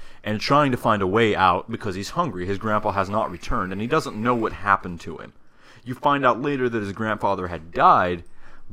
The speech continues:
but he doesn't know where he's at. So he gets hungry, he goes venturing out past where he wasn't supposed to. But his entire time underground, since he was a child, all he did was play in the simulation of, uh, Knights of Sidonia bought,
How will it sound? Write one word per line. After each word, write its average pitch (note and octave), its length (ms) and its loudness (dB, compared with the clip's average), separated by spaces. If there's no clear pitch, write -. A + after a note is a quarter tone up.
but B2+ 480 2
he G2+ 160 -10
doesn't G#2+ 280 0
know G2 100 -2
where F2 120 -2
he's E2+ 120 -6
at. D#2+ 260 -4
So - 240 -4
he G#2+ 280 -4
gets C3+ 200 -2
hungry, G#2+ 320 -2
he G2+ 100 -8
goes G#2 160 -2
venturing G2 420 -6
out G#2 160 -2
past E2+ 300 -4
where G2 120 -4
he F2+ 80 -8
wasn't E2+ 320 -8
supposed - 480 -8
to. - 180 -14
But G2+ 320 0
his A#2 180 0
entire B2+ 720 2
time G2+ 640 -2
underground, F#2 680 -2
since G#2 200 -8
he G#2 60 -8
was E2 100 -10
a - 40 -20
child, F#2+ 520 -4
all B2+ 240 0
he B2+ 180 -6
did A2 320 -2
was G2 100 -8
play F#2+ 320 -4
in F#2 120 -6
the F2 60 -6
simulation F2+ 840 -8
of, E2+ 480 -2
uh, E2+ 380 -4
Knights G#2 300 -4
of G2+ 60 -14
Sidonia F2 480 -6
bought, F#2+ 420 -2